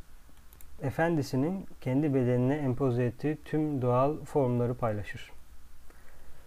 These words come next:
Bu üç etkiye kötülüğün paylaşılmasının kadim mesası denir.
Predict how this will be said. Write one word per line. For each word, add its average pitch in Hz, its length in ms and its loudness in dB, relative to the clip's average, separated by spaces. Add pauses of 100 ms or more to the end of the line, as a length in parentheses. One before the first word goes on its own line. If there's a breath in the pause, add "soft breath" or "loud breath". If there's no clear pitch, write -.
(580 soft breath)
Bu 160 320 6 (100)
üç 185 220 2
etkiye 151 540 4
kötülüğün 147 520 4
paylaşılmasının 127 1120 2
kadim 139 380 2
mesası 123 420 -2
denir. 104 460 -6